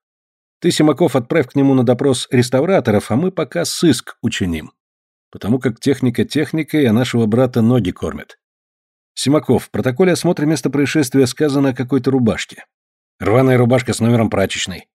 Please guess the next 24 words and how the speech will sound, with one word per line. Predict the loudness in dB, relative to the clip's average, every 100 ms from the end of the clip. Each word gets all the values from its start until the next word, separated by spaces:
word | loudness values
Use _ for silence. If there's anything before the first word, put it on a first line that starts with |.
| _ _ _ _
Что | -2 -2
сказали | 0 -2 -2 -2
эксперты? | -6 -8 -6 -6 -8 _ _ _ _ _
Симаков | -6 -2 0 0 0
достал | 0 0 -4
блокнот. | -4 -6 -8 -18 -20 _ _ _ _ _ -6
Рубашка | 0 2 2
французская, | 0 0 2 2 0 2 0
предположительно, | 0 0 2 2 2 2
фирмы | 2 2 2
Dior. | 2 2 2 0 -4 _ _ _ _ _ _ _
Киреев | -6 -2 -2 -2
и |
Хаттабыч | -2 0 0 0 -2 -2
вряд | -2 -2
ли | -4
могли | -2 0
позволить | 0 0 0 -2
себе | -2 -4
одеваться | -2 0 -2 -2 -4
из | -4
этого | -4 -4
дорогого | -2 -2 -2 -2
дома. | -2 -4 -6